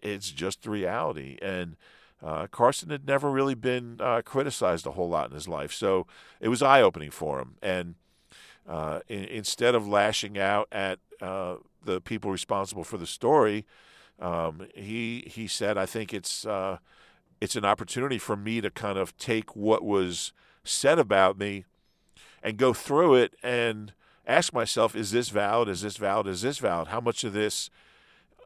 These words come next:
i-, i-, is legitimate?" And in-, instead of kind of going the other way, which I think most people would do, would be like, you know, and, and he did,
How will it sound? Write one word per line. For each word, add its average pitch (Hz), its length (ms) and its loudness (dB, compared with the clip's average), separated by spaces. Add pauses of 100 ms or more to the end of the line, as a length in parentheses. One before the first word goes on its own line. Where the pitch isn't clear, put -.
(560)
i-, - 80 -20
i-, 113 540 -4
is 113 280 -2
legitimate?" 98 760 -2
And 98 260 -6
in-, 104 460 -10
instead 120 420 0
of 104 100 0
kind 113 220 2
of 92 300 -2 (480)
going 120 180 8
the 110 120 4
other 131 200 6
way, 92 240 4
which 90 340 0
I 85 100 -6
think 110 220 -10
most 98 260 -4
people 110 280 -6
would 82 140 -4
do, 120 180 -4
would 90 160 -4
be 85 120 -6
like, 82 340 -8
you 73 80 -14
know, 73 240 -6 (160)
and, 110 240 -2
and 165 100 2
he 156 140 -4
did, 151 380 4